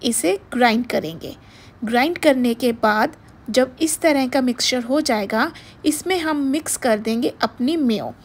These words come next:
मेयो की आप quantity half cup लें और फिर से इसे मिक्सर ग्राइंडर में चला देंगे और हमारी मिंट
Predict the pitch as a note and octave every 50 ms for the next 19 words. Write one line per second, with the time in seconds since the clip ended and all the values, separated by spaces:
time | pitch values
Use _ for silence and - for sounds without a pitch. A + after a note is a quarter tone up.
0 | - - - - - - - - - B3 B3+ C4+ D4+ E4 D#4 - E4+ D#4+ D#4+ -
1 | C4+ B3 B3 B3 - - C#4 B3+ A#3 A3+ A3 - - - C4 D#4+ F#4 - - -
2 | - - - - D#4+ F4 F4 - - - C#4 B3+ - - B3 G#3+ G#3+ B3+ F#4 F#4+
3 | - - - - - - - - - - - B3 A#3 C#4+ E4 - - - - F4+
4 | F4+ F4 - G4 F#4 - - B3 A#3+ - C4+ C4 C4 B3 A3 - - B3 A#3 A3+
5 | A#3 A3 A3 G#3+ G#3 A#3 B3 C#4+ F4+ F4+ - D4+ B3+ A3+ G3+ - - - - -
6 | - - - - - - - - - - - - A3+ A#3+ C#4+ E4 F4+ - C4+ B3+
7 | A3+ A3 G#3+ G#3+ G#3 A3 C#4+ D4+ D4 C#4 D4 F4 F#4+ G4